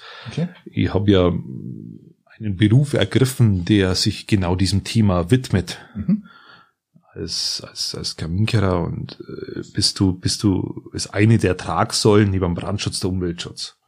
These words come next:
Speaker 2: Also das war, war immer schon sehr wichtig, das hab, deswegen hab ich's auch beruflich entsprechend
Speaker 1: Mhm.
Speaker 2: ergriffen, hab dann, äh, meine Energieberaterausbildung gemacht, um, um auch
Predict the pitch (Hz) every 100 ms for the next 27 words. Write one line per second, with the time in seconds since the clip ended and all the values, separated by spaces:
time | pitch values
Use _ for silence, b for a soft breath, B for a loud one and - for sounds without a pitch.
0 | b b b - 87 87 95 85 B B
1 | B B - 82 123 123 110 110 104 117
2 | 127 127 - 90 - 90 - 104 - -
3 | 107 95 104 87 98 101 131 143 135 -
4 | - - 123 - 139 156 120 107 110 131
5 | 131 147 127 B B B B - 87 -
6 | 92 104 98 82 - 85 87 90 95 92
7 | 117 123 110 104 92 - 113 110 107 107
8 | - 110 101 - - 101 104 - 104 95
9 | - - -